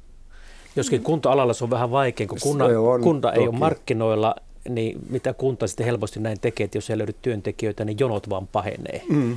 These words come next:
Speaker 1: Ja eikä anneta tar-, ei, ei tarjota sitä palvelua
Speaker 2: Joo.
Speaker 1: laisinkaan. Yksityisellä sektorilla se olisi helpompi tämä, tämä tämmöinen markkinaehtoisempi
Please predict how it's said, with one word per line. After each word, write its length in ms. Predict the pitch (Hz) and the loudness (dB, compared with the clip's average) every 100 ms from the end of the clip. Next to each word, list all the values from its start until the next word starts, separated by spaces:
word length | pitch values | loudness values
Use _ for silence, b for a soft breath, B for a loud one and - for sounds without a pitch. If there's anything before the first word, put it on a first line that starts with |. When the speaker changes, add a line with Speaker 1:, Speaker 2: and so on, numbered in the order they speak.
| 98 | -2
Speaker 1:
Ja 80 | 113 | -2
eikä 180 | 110 117 | 0 0
anneta 220 | 120 117 | 0 0
tar-, 360 | - 127 117 - - | 0 0 0 -2 -4
ei, 180 | 113 - | -4 -4
ei 160 | - 117 - - | -4 -4 -4 2
tarjota 320 | 143 127 104 | 4 4 2
sitä 180 | - 104 - | 0 -4 2
palvelua 340 | 113 101 101 | 2 4 2
Speaker 2:
Joo. 140 | 104 123 | 4 6
Speaker 1:
laisinkaan. 640 | 127 107 - - - - B B B B B B | 4 2 -4 -12 -16 -18 B B B B B B
Yksityisellä 420 | 139 - 107 104 | -4 -2 0 0
sektorilla 420 | - 95 101 - | 0 0 -2 -2
se 60 | 107 | -2
olisi 120 | - | 0
helpompi 380 | 127 113 90 95 | 2 2 -2 -4
tämä, 380 | - 92 95 98 - | -6 -4 -4 -6 -8
tämä 240 | - 101 95 | -8 -6 -6
tämmöinen 340 | 98 95 98 | -8 -8 -6
markkinaehtoisempi 1080 | 104 104 - 107 - - - - 104 - | -6 -6 -8 -10 -10 -10 -10 -10 -12 -14